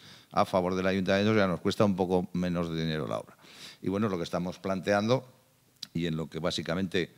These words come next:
eh, estamos de acuerdo todos los, eh, grupos, y lo hemos visto en las comisiones y lo hemos tratado,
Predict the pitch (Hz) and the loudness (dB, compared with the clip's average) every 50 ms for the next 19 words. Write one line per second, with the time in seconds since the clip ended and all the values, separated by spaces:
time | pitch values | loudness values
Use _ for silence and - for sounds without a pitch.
0 | - - - - - - _ - - 73 71 69 67 69 67 67 69 - - 71 | -20 -20 -20 -20 -20 -20 _ -12 -10 -8 -6 -6 -6 -6 -6 -6 -8 -6 -4 -4
1 | - 78 78 76 - 73 73 82 85 90 87 80 76 - 76 71 73 71 76 78 | -4 -4 -4 -4 -6 -6 -4 -4 -4 -2 -2 -4 -4 -4 -6 -6 -6 -6 -6 -6
2 | 76 73 - - - 69 73 64 69 78 95 101 92 117 120 110 98 82 76 76 | -8 -8 -8 -8 -6 -6 -6 -4 -4 -2 -2 -2 0 0 0 0 0 -2 -4 -6
3 | 73 76 71 73 78 73 - - 76 76 80 78 73 - - - 76 78 78 - | -6 -8 -8 -8 -10 -10 -8 -8 -6 -6 -4 -6 -6 -6 -6 -6 -6 -4 -4 -2
4 | 101 101 98 85 76 76 76 71 69 - - 78 71 101 98 117 - - | -2 -2 -2 -4 -4 -6 -8 -10 -10 -8 -6 -2 2 4 4 4 4 2